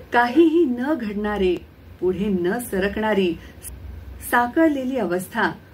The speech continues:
आणि निर्धनता यांचा माझ्या घरातून नेहमीसाठी, यांना माझ्या घरातून नेहमीसाठी घालवून द्यायचे आहे. शेतीचा शोध लागण्याआधीची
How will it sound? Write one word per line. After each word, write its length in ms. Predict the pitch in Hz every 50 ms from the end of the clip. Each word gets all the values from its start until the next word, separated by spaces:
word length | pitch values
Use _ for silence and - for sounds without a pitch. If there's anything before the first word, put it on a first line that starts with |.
| - - -
आणि 200 | 185 180 190 202
निर्धनता 840 | 214 208 185 175 175 165 160 156 185 208 247 233 196 208 170 156 - - - - - - - -
यांचा 480 | 190 180 180 175 170 165 208 208 233
माझ्या 380 | 240 220 196 175 165 160 208 233
घरातून 600 | 196 185 185 190 190 196 190 - 254 262 247 220
नेहमीसाठी, 920 | 196 175 165 196 254 294 330 330 - 233 196 185 - - 196 202 240 - - - - - - - - - - - - 202 190
यांना 420 | 202 196 175 175 180 185 196 226 240
माझ्या 300 | 226 180 165 160 196 220
घरातून 540 | 190 180 175 190 202 214 214 285 269 247 226
नेहमीसाठी 880 | 202 190 180 220 262 294 294 - - 214 185 185 185 190 202 247 240 - - - - -
घालवून 480 | 190 180 170 180 180 190 208 233 254 247
द्यायचे 420 | 208 202 170 170 160 151 - 185
आहे. 240 | 160 156 156 151 185 - - - - - - - - - - - - - - - - - - - - - - - - - - - - - - - - - - - - - - - - - - - - - - - - - - - - - - - - - - - - - - - - - - - - - - - - - -
शेतीचा 560 | - - 294 294 294 - 349 349 349 370 359 349
शोध 340 | - - 226 220 247 240 233
लागण्याआधीची 1000 | 226 196 180 180 185 190 214 196 165 165 - - 240 233 - - 247 247 247 -